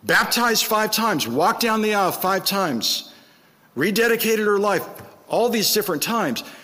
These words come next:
still not sure if she was a believer. Why? Because instead of looking to the finished work of Christ on the cross,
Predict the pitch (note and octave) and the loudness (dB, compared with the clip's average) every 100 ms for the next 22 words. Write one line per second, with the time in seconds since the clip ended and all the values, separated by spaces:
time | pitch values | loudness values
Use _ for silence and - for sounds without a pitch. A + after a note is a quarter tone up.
0 | - - - - D#4+ C#4+ D#3+ D3 - D3 | -12 -2 0 4 4 4 2 2 0 0
1 | A#2+ - - A#2+ G#2 G2+ G#2 F#2 D#2+ - | -2 -2 -2 -2 -4 -4 -6 -6 -10 -16
2 | - - G#2+ E3+ C#3 F#2 - - - - | -20 -16 -6 -2 -2 -6 -12 -18 -20 -20
3 | - - - - - - - _ _ _ | -20 -20 -20 -20 -20 -20 -20 _ _ _
4 | - - - - - - _ _ - A2+ | -20 -20 -20 -20 -20 -20 _ _ -12 -10
5 | - B2 A2 C3+ G2+ - D#3+ B2 C3+ C3+ | -6 -2 -2 -2 -2 0 -2 -4 -4 -4
6 | C3 B2+ G2+ - C3+ B2+ - C3 - G2+ | -4 -4 -6 -6 -6 -4 -4 -6 -8 -12
7 | - C#3 G#2 F2+ - - - - F#2 F#2+ | -10 -8 -8 -6 -4 -4 -8 -14 -14 -14
8 | - C#3+ A2 D#2 - - - - | -12 -12 -12 -8 -4 -4 -4 -10